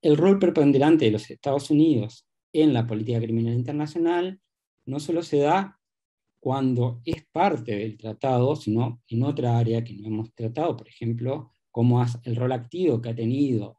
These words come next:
inclusive en las, en el Tratado de Roma, que da origen a la C P I, sin embargo, después no,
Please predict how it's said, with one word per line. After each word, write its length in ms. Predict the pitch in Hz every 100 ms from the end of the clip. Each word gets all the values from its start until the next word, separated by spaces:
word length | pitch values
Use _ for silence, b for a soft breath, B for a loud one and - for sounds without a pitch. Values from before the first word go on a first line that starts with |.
| _ -
inclusive 760 | 117 120 117 170 147 104 - _
en 400 | 127 131 123 120 _ _ _ _
las, 440 | 120 110 107 - -
en 640 | 120 107 104 101 101 117 -
el 160 | 110
Tratado 480 | 110 110 123 131 151
de 60 | 160
Roma, 420 | 196 202 135 -
que 80 | 107
da 180 | 117
origen 460 | 113 117 135 - 104
a 40 |
la 100 | 101
C 160 | 113 120
P 120 | 135
I, 140 | 143 190
sin 240 | - 107
embargo, 360 | 107 107 123 147
después 560 | 127 - 120 127 160 - b _ -
no, 460 | 107 110 113 113